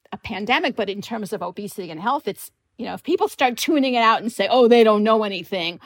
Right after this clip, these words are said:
I'm just gonna eat what I want," it harms health, and it erodes confidence in expertise, which has been not just in our country. I mean, there's been an erosion of confidence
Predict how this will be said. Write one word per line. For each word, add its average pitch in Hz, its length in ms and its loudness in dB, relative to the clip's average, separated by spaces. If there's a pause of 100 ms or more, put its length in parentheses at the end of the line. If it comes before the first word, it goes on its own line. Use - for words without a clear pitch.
I'm 214 160 -2
just 202 140 -10
gonna 180 140 -10
eat 190 140 -14
what 180 100 -10
I 170 100 -8
want," 240 340 -2 (300)
it 220 220 0 (360)
harms 214 440 0
health, 196 400 2 (120)
and 220 140 2
it 214 80 2
erodes 196 600 2
confidence 170 540 -6
in - 60 -12
expertise, - 640 -8
which 196 160 -2
has 208 140 -4
been 170 240 -4 (340)
not 269 200 2
just - 200 -6
in 196 80 0
our 214 140 2
country. 147 460 -8
I - 40 -14
mean, 165 140 -8
there's 208 180 -6
been 247 140 -4
an 196 100 -2
erosion 180 460 -2
of 151 100 -10
confidence 175 760 -8